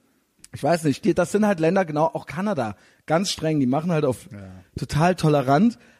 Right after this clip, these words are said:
Speaker 1: aber die sind halt ultra streng, was den Einwanderungsprozess angeht.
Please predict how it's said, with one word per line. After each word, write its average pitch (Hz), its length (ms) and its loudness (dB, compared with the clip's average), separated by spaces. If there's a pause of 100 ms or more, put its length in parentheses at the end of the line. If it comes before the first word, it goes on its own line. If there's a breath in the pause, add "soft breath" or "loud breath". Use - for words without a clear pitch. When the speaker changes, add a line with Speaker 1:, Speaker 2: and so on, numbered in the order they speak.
(120)
Speaker 1:
aber 151 300 2
die 139 120 -8
sind 175 220 -2
halt 160 240 -6
ultra 226 380 -4
streng, 185 320 -4
was 147 100 2
den 147 80 -6
Einwanderungsprozess 131 960 0
angeht. 120 400 0